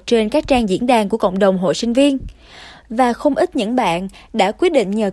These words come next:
cậy đến dịch vụ này. Thậm chí ngay cả những bạn sinh viên giỏi, dưới áp lực của việc giữ học bổng,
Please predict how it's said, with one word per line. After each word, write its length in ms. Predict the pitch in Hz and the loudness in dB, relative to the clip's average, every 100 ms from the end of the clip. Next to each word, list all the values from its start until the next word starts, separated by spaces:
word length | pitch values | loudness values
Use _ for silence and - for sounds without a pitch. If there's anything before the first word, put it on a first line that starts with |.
| - | -2
cậy 200 | 185 180 | -2 0
đến 220 | 196 254 | -2 0
dịch 180 | 262 - | -2 0
vụ 160 | 165 | -2
này. 360 | 190 214 214 190 _ - - - | 2 0 0 -2 _ -20 -20 -8
Thậm 220 | - 214 | 0 0
chí 240 | 208 269 302 | 2 2 2
ngay 180 | 330 269 | 2 2
cả 200 | 214 208 | 2 0
những 200 | 214 247 | 0 -2
bạn 160 | 220 | -2
sinh 200 | - 240 | -2 -2
viên 240 | 233 254 240 | 0 0 2
giỏi, 420 | 185 156 233 339 - - - | 2 2 0 -2 -8 -14 -2
dưới 100 | 339 | 0
áp 200 | 359 392 | 2 2
lực 180 | 294 226 _ | 2 2 _
của 280 | 214 165 208 | 2 4 4
việc 220 | 247 220 | 2 -2
giữ 140 | 185 | 0
học 200 | 226 254 | 0 -2
bổng, 320 | 202 147 180 | -2 -2 -2